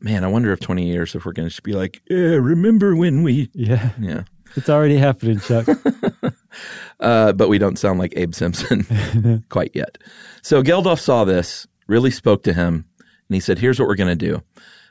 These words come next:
Speaker 1: I wanna put together a, a fundraiser." And this is not Live Aid yet.
Speaker 2: No, this
Speaker 1: Um,
Speaker 2: is Band Aid.
Speaker 1: Right. Previous to Live Aid, uh, they did the song that we,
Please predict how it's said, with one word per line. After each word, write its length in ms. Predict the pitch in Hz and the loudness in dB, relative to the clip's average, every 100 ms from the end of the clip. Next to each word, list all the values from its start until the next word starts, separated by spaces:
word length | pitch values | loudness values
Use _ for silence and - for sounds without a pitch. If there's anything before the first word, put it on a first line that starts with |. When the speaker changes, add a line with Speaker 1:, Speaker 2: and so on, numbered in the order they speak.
| - | -2
Speaker 1:
I 80 | 104 | 2
wanna 160 | 120 | 2
put 160 | 127 110 | 0 0
together 400 | 104 101 101 98 - | 2 2 4 2 0
a, 120 | 87 | -2
a 40 | 85 | -2
fundraiser." 720 | - 90 85 82 80 - 87 _ - | -2 -2 0 -4 -6 -10 -12 _ -4
And 100 | 101 | -4
this 140 | 107 | -2
is 100 | 101 | -2
not 220 | 101 - | -2 -2
Live 260 | 85 80 78 | -4 -4 -4
Aid 180 | 71 - | -6 -6
yet. 280 | - - - _ _ _ _ _ - | -8 -10 -12 _ _ _ _ _ -2
Speaker 2:
No, 280 | 139 151 127 | 0 2 2
this 140 | 87 | 2
Speaker 1:
Um, 40 | 120 | 0
Speaker 2:
is 80 | 104 | -4
Band 580 | 98 - 143 139 135 110 | -8 -2 0 2 2 0
Aid. 360 | 104 123 104 _ - | -4 -8 -12 _ -4
Speaker 1:
Right. 420 | 113 131 92 - - | 2 2 0 -8 -10
Previous 460 | - 139 151 135 - | 0 2 4 2 2
to 100 | 110 | 2
Live 240 | 101 95 | 4 2
Aid, 300 | 95 92 87 - - - - _ - | 2 2 -2 -8 -20 -20 -20 _ -4
uh, 320 | 92 92 90 | 0 0 2
they 180 | 101 98 | 2 4
did 240 | 107 104 | 2 2
the 80 | 107 | 0
song 320 | - 110 113 | 0 2 2
that 100 | 110 | 2
we, 260 | 104 104 | 2 0